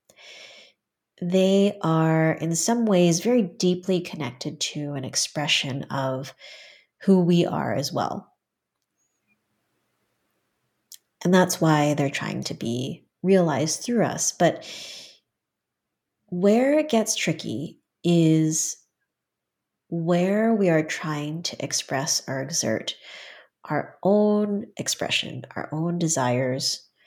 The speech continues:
whether that is for acceptance, approval, being seen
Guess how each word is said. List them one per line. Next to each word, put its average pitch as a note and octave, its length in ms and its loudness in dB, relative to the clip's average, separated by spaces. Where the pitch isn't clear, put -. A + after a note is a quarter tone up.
whether D3+ 260 -2
that - 280 -4
is D#3+ 260 -2
for D3+ 640 0
acceptance, E3+ 800 0
approval, E3 840 4
being A#2+ 300 -8
seen D#3+ 640 0